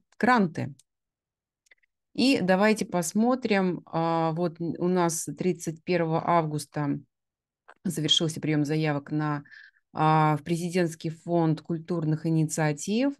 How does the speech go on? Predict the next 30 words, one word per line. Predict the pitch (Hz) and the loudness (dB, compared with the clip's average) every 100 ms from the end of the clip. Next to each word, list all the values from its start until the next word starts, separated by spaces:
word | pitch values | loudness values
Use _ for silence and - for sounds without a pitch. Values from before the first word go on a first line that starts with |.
| 165 | -10
Соответственно, | 160 160 160 160 160 160 | -6 -6 -6 -6 -4 -2
можете | 165 156 151 | -2 -4 -4
здесь | 156 156 | -4 -6
вот | 143 | -6
перейти | 160 165 160 160 | -4 -4 -4 -6
по | 156 - 156 147 - - - - | -4 -2 0 0 -4 -18 -20 -4
этой | 170 165 156 | 0 2 0
ссылочке, | 160 214 233 254 - 196 | 0 2 2 2 -2 -4
изучить, | 165 170 170 160 | -2 -4 -6 -8
что | - 185 185 | -6 0 0
это | 160 160 | 2 0
за | 147 147 | -2 -4
такой | 160 160 165 156 | -6 -4 0 0
фонд, | 151 - 190 220 233 | 0 -2 0 0 -2
чем | - 180 165 | -2 -2 -2
он | 151 | -2
занимается | 151 156 151 175 220 233 - | -2 0 0 -2 -4 -6 -6
конкретно, | 175 170 170 160 160 | -4 -4 -2 -4 -2
на | 170 | -4
что | 170 - 170 | -6 -4 -2
он | 160 151 | 0 0
дает | 156 151 147 | 0 -2 -2
гранты | 139 160 175 214 | -2 0 0 -2
и | 220 214 | -2 -4
кому, | - 202 196 185 175 | 0 0 2 2 2
самое | 160 160 151 147 | 0 -2 -2 -2
главное, | 151 151 143 | -2 -2 -2
он | 143 | -4
дает | 151 147 147 | -4 -6 -4
гранты. | 160 151 143 143 226 | -2 0 0 -2 -4